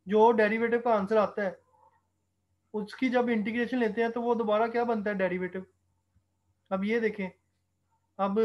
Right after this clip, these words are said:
दोनों तरफ derivative ले लिया, ये derivative cancel हो गया इससे। अब इसकी integration हमारे पास क्या बन गई? ये वाला, और ये भी साथ इसके cancel हो गया।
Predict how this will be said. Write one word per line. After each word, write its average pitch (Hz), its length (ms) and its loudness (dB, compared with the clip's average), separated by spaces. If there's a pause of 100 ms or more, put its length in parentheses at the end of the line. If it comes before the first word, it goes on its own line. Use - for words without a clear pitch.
(140)
दोनों 214 260 0
तरफ 233 200 0
derivative 220 440 0
ले 233 120 -2
लिया, 226 160 -2
ये 226 100 0
derivative 208 440 -4
cancel 196 320 -4
हो 254 100 -2
गया 233 120 0
इससे। 226 260 -8 (540)
अब 208 160 -4
इसकी 220 300 -2
integration 220 500 -2
हमारे 220 220 -2
पास 208 200 0
क्या 226 160 2
बन 214 200 0
गई? 196 140 -4 (440)
ये 185 140 -2
वाला, 196 220 -2
और 196 220 -2
ये 196 140 0
भी 208 120 -2
साथ 196 240 0
इसके 190 200 -8
cancel 196 320 -2
हो 208 100 -4
गया। 180 180 -6